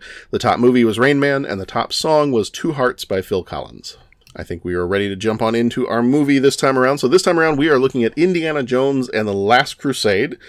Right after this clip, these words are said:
This one came out the twenty-fourth of May, nineteen eighty-nine, rated a P G thirteen,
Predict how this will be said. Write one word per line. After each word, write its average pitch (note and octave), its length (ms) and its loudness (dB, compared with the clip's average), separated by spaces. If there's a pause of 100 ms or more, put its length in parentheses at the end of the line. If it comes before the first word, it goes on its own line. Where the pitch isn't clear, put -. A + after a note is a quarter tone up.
(260)
This A#2 140 -2
one A2+ 160 0
came A2+ 220 0
out G#2 320 -2
the F#2+ 140 -8
twenty-fourth D3 520 2
of B2+ 120 0
May, A#2+ 240 2
nineteen G#2+ 320 -6
eighty-nine, F#2+ 460 -6
rated F#2+ 240 -2
a F2 40 -16
P A#2 140 -8
G G2 160 -8
thirteen, G#2 600 -8